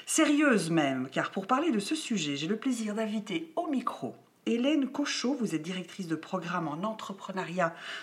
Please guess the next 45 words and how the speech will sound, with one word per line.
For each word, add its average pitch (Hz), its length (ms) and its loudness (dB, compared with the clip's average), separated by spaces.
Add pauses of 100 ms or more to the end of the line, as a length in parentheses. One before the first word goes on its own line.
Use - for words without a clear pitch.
(100)
de - 60 0
la 151 80 2
formation 180 460 -4
spécialisée 165 1040 -2
P 175 400 2
M 190 160 6
E 165 40 0
Start, - 560 -4
sous - 180 -10
la 143 100 -4
bannière 156 340 -6
de 131 80 -14
l'I 143 100 -12
C - 200 0
H - 240 -6
E - 40 -4
C. - 60 -8 (880)
Et 262 260 4
vous 190 240 0
dirigez 214 420 4
depuis 175 400 -2 (360)
plus 320 180 2
de 233 100 6
deux 165 300 2
ans 330 180 2
le 190 100 -2
Start - 420 -2
Lab 175 300 -2
I 160 60 -4
C - 220 -2
H - 20 2
E 202 100 -6
C, - 0 - (420)
programme 226 520 4
réservé 190 640 0
celui-là 185 560 0
aux 147 80 -4
étudiants 226 640 2
et 175 80 2
jeunes 220 260 2
diplômés, 190 520 -2 (400)
porteurs 285 440 0
d'un 175 160 0
projet 196 440 -2
d'entreprise. - 640 -10